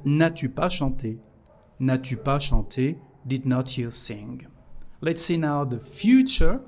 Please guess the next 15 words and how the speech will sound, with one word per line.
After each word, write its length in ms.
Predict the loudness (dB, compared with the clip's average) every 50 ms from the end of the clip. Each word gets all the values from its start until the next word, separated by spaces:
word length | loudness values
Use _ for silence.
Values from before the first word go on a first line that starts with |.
| -20 _ _ _ _ _ _ _ _ -8
with 140 | -8 -6 -2
the 120 | -2 -2
inversion, 580 | -2 -2 -2 -2 -4 -4 -4 -6 -6 -6 -6 -8
future 460 | -8 -8 -6 -6 -6 -4 -2 0 0
tense. 560 | 0 0 0 -4 -4 -4 -4 -4 -6 -10 -10 -14 -20 _ _ _ _ _ -8
Chanteras-tu? 800 | -4 0 0 0 0 -2 -4 -6 -6 -4 0 0 0 0 0 -4 -18 -20 -20 _ -20 -20 _ -20 _ _ _ _ _ _ -12
Chanteras-tu? 800 | -8 -4 -2 -2 -2 -2 -4 -6 -6 -6 -4 -2 -2 -2 -2 -4 -12 -20 -20 -20 -20 -10 -4
Will 200 | -2 0 0 2
you 120 | 0 0
sing? 520 | 0 -2 -4 -4 -2 0 2 2 0 0 -4 -14 -20 _ _ _ -20 _ _ _ _ _ -2
Again, 640 | 0 2 4 2 2 2 2 2 2 0 0 -2 -4 -10 -14 -8 -4
our 280 | -2 0 0 0 0 -2
T 320 | -2 -4 -6 -4 -4 -6
for 380 | -6 -4 -4 -2 -2 -2 -4 -6
chantera-t-elle? 920 | -8 -4 -2 0 0 0 0 -2 -4 -4 -2 -2 0 0 0 0 -2 -2